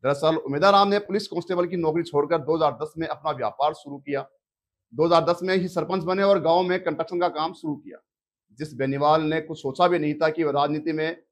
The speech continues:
इतने आगे पहुंच जाएंगे। रविंदर सिंह भाटी को बेनीवाल ने इतनी जबरदस्त टक्कर दी कि अब हर एक की जुबान पर उम्मीदवार राम की जीत के चर्चे नहीं, बल्कि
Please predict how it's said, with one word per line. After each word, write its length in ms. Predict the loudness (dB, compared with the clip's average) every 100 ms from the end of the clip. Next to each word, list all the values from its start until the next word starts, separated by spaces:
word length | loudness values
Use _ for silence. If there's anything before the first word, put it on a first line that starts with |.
| _ _
इतने 180 | -10 -4
आगे 240 | -2 0 -2
पहुंच 240 | -2 -2
जाएंगे। 340 | -2 0 0 0 -2 _ _ _ _
रविंदर 200 | -6 -4
सिंह 220 | -2 -4 0
भाटी 300 | 0 0 0
को 180 | 0
बेनीवाल 420 | 2 0 2 2 0
ने 80 |
इतनी 300 | -4 -8 -10
जबरदस्त 380 | -8 2 4 4 0
टक्कर 240 | -2 -4
दी 160 | -2 -4
कि 200 | -2 2
अब 260 | 2 2 -2
हर 120 | -2
एक 200 | 0 -2 -2
की 60 |
जुबान 360 | -8 -2 0 0
पर 80 | -2
उम्मीदवार 380 | -4 -4 0 0
राम 160 | 0
की 240 | -4 -10 -8
जीत 300 | -6 -6 -4
के 80 | -4
चर्चे 300 | -4 -4 -4
नहीं, 200 | 0 0
बल्कि 580 | -2 -4 -4 -4 -6